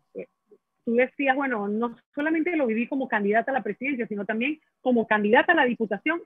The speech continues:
y dentro de la asamblea. Eric decía, y yo concuerdo con él, que en este momento se ha ejercido la dignidad institucional del Tribunal Electoral a partir de la postura de los magistrados.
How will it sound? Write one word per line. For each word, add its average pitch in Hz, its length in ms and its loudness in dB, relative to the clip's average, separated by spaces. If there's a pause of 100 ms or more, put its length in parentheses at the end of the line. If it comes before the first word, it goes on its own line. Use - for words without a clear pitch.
y 262 200 4
dentro 320 500 2
de 226 140 2
la 196 120 4
asamblea. 185 720 -6 (580)
Eric 285 280 6
decía, 285 520 4 (140)
y 233 180 2
yo 262 160 2
concuerdo 277 440 0
con 220 160 -4
él, 262 160 -2
que 247 80 -2
en 233 80 0
este 339 240 0
momento 262 560 0 (240)
se 226 60 2
ha 233 100 2
ejercido 285 500 -2
la 233 140 0
dignidad 247 640 0
institucional 240 1040 -4 (500)
del 254 460 4
Tribunal 220 380 0
Electoral 240 600 0
a 233 140 0
partir 254 380 -2
de 285 80 0
la 233 260 0
postura 262 420 2
de 208 60 6
los 190 140 -4
magistrados. 185 680 -4